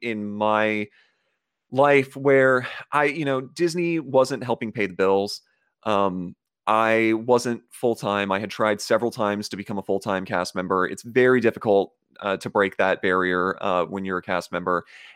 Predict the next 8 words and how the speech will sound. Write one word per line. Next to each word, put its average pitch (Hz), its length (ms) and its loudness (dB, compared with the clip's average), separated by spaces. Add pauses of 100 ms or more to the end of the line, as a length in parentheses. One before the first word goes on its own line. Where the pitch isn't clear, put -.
(140)
And 120 400 0
there's 131 240 0
sort 220 180 2
of 180 80 0
a 139 80 6
three-year 113 580 -4
rule 98 460 -2 (320)
where 104 380 4